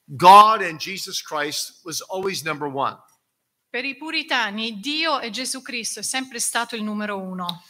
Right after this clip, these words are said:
Speaker 1: But marriage was to help each partner live more for the glory of God. So marriage is to be an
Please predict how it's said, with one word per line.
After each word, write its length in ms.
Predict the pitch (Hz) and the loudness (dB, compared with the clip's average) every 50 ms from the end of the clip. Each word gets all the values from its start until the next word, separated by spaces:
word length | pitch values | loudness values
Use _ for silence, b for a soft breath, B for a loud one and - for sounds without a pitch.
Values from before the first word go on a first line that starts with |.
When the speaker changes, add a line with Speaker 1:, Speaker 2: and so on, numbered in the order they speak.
| B B B B B B B | B B B B B B B
Speaker 1:
But 240 | 143 139 185 185 170 | 0 2 2 2 2
marriage 1120 | 180 175 180 196 247 311 349 302 233 170 139 127 123 131 151 160 170 - - - - - - | -2 0 2 4 4 4 4 4 4 4 2 2 0 0 -2 -2 -2 -4 -4 -6 -8 -12 -6
was 200 | 175 180 175 - - | -4 -2 -2 -2 -2
to 100 | - 196 | -2 -4
help 580 | 175 - - 156 190 240 254 294 285 - - - - 233 - _ - - _ _ | -2 -2 -2 0 0 0 -2 -2 -4 -10 -20 -20 -20 -20 -20 _ -20 -20 _ _
each 440 | - 208 233 254 - - - - - - - | -8 -6 -6 -2 -2 -2 -2 -2 -6 -8 -4
partner 760 | 226 226 220 226 - - 139 131 127 123 120 123 131 135 - _ _ _ _ _ _ _ _ _ | -2 -2 -2 -2 -4 -8 -8 -6 -6 -4 -4 -4 -6 -8 -10 _ _ _ _ _ _ _ _ _
live 400 | - 151 175 202 208 190 156 160 | -6 0 2 2 2 2 0 -4
more 460 | 180 180 185 208 226 233 240 233 - | -4 -2 0 2 4 4 2 2 0
for 160 | - - 208 | -2 -4 -4
the 100 | 185 190 | -4 -4
glory 360 | 147 151 160 165 156 160 156 147 | -6 -4 -4 -2 0 0 0 -2
of 100 | 131 127 | -2 -4
God. 380 | 143 160 156 120 - - - - _ _ _ _ _ _ _ _ _ | -4 -2 -2 -2 -4 -10 -16 -20 _ _ _ _ _ _ _ _ _
So 180 | - - 202 190 | -2 -2 0 0
marriage 400 | 175 214 285 302 262 208 - 202 | 0 0 0 0 0 0 0 -2
is 120 | 180 - | -2 -2
to 100 | - 196 | -4 -4
be 220 | 175 165 185 175 165 | -2 0 0 0 0
an 120 | 151 156 | 0 -2